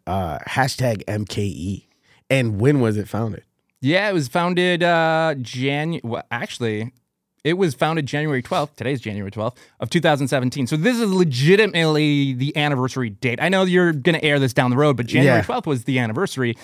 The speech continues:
Speaker 2: And, um, before I was full-time at Kiss F M, to get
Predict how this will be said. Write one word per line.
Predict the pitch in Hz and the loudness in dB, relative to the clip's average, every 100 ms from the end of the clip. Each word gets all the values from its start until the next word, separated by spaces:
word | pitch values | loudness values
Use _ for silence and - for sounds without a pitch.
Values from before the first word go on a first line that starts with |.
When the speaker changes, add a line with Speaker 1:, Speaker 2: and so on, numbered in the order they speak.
| - - - - | -20 -20 -8 2
Speaker 2:
And, | 165 156 151 151 156 156 | 4 4 4 4 4 4
um, | 156 151 147 143 135 127 - _ _ _ _ 120 | 6 4 4 2 2 0 -2 _ _ _ _ -4
before | 143 143 - 208 | -2 0 2 4
I | 208 | 4
was | 185 | 2
full-time | - 160 156 | 0 0 0
at | 135 | 0
Kiss | - 135 | -2 -2
F | 127 117 | -2 0
M, | 147 147 135 127 123 - | 2 2 2 2 0 -4
to | - 139 | -8 -8
get | 113 156 190 - | -4 0 0 -2